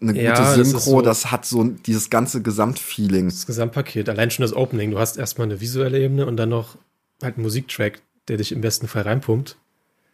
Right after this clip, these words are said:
Speaker 2: Und das gibt
Speaker 1: Ja.
Speaker 2: einfach viel mehr, finde ich.
Speaker 1: Ich hab auch ein schönes Beispiel. Ich weiß noch, als My Hero Academia lief, hab ich irgendwann, als der Anime zweite, dritte Staffel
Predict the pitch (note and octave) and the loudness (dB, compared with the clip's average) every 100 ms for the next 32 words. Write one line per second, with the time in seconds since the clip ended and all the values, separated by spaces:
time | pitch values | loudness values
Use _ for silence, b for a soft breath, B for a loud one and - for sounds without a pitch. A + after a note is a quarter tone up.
0 | _ _ _ _ _ _ _ B2 G#2+ - | _ _ _ _ _ _ _ -4 -2 0
1 | - F#2 F#2 G2 F#2 - G2 F#2+ G2 - | 0 0 0 -2 -4 -4 -4 -4 -4 -8
2 | - G#2+ A2 - - - - C3+ A#2 - | -10 -8 -10 -14 -10 -8 0 2 2 -2
3 | B2+ B2 - F#2 D3 - G#2+ - F#2+ - | -2 -2 -2 0 -2 -4 -6 -2 -2 -2
4 | A#2 G2 - G#2 G2+ A2+ A#2 A2 A2 G2 | -4 -6 -2 0 0 0 0 0 -2 -2
5 | G#2 C3 G2+ G#2+ - G#2+ G#2 - A2+ C3 | -2 0 -2 -4 -6 -6 -6 -2 -2 0
6 | A2+ A2+ A#2+ - G2+ - - - F2+ F#2+ | 0 -2 -2 -4 -6 -4 -8 -2 0 2
7 | A#2 A#2 G2+ - F2+ G#2 A2 G#2+ G2 G#2 | 0 0 -2 -4 -2 -2 -4 -8 -8 -8
8 | - G2+ - A#2 G#2 | -4 -2 -2 -2 -4